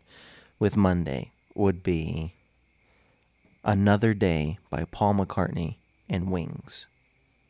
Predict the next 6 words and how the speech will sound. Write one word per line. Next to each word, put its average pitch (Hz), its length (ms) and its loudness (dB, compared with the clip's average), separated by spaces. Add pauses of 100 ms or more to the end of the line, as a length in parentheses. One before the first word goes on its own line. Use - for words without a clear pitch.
(540)
Just - 280 2
Another 139 320 4
Day 95 360 -2 (120)
by - 300 -8
Paul 113 200 0
McCartney 92 560 -4